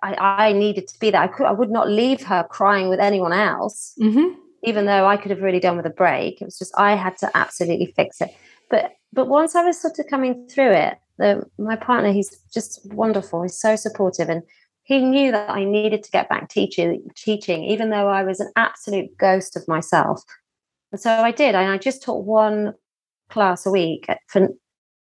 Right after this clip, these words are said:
Speaker 1: for one hour. And in that hour, it just, everything started to get a little bit better because of the, she was ready. She needed to be let go of. She needed some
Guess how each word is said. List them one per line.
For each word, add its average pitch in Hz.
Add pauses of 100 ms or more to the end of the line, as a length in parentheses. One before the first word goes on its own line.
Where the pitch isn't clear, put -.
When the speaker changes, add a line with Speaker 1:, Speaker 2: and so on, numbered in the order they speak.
Speaker 1:
for 214
one 220
hour. 170 (520)
And 196 (160)
in 233
that 202
hour, 185 (480)
it -
just, -
everything 220
started 202
to -
get -
a 202
little 202
bit -
better 196
because 208
of 190 (100)
the, 180 (100)
she -
was 233
ready. 202 (340)
She 269
needed 233
to -
be 190
let 185
go 202
of. -
She -
needed 269
some 185